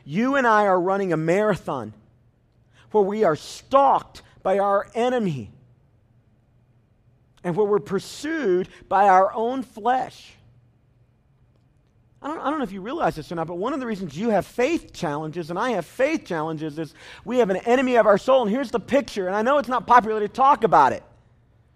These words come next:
Here's the picture, that he is a roaring lion seeking whom he can devour. God has an agenda, and there's a second agenda. One is meant for your life, and one is meant for your destruction. One is built on truth,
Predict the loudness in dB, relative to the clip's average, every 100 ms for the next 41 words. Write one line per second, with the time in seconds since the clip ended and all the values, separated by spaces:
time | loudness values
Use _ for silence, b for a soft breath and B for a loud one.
0 | _ _ _ -4 -4 -2 -2 -2 -4 -6
1 | -10 b b -2 0 2 0 2 0 2
2 | 6 10 10 8 4 -2 4 6 6 6
3 | 4 0 -2 -6 -18 _ _ _ -16 -6
4 | -2 -2 -2 -2 -2 -2 -2 -2 -4 -2
5 | 2 6 6 6 4 -2 -6 -18 _ _
6 | _ _ _ _ _ _ _ _ _ _
7 | _ _ _ -18 2 6 8 6 6 4
8 | 2 -2 -2 -2 0 0 0 2 2 2
9 | 0 0 0 0 -2 -2 -2 -8 -8 -12
10 | -20 b b b -2 2 4 2 -2 -2
11 | 0 0 2 4 6 6 6 4 0 -4
12 | -2 -2 -2 -4 -6 -6 -4 -4 -8 -4
13 | -2 -2 -4 -4 -2 -2 -2 -4 -4 -8
14 | -8 -10 -6 -6